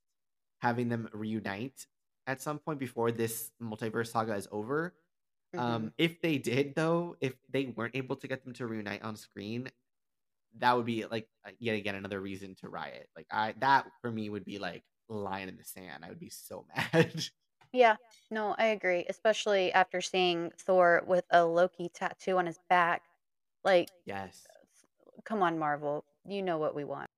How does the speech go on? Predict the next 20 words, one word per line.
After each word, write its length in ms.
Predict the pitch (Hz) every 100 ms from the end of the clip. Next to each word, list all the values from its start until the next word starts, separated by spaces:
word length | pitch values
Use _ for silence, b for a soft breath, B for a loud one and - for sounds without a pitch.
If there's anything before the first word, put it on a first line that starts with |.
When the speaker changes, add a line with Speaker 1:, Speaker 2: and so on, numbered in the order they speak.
| -
Speaker 1:
And 140 | 127
Loki 280 | 143 156 214
needs 320 | 139 127 117 120
to 60 |
see 240 | 110 110 95
that, 280 | 85 65
too. 320 | - 87 53 52 _ _ _ _ _ _ _ _ _ _ -
Speaker 2:
Yes, 300 | 277 285 -
he 180 | - 311
does. 760 | 294 262 220 180 165 170 -
<laughs> 220 | - - 285
I 140 | 277
would 160 | 330 320
like 280 | 320 277
that 260 | - 247 -
very 280 | 277 311 - -
much. 520 | 254 180 - - - _ _ _ _ _ _ -
He's 220 | 208 196
like, 140 | 170
"Huh, 160 | - 208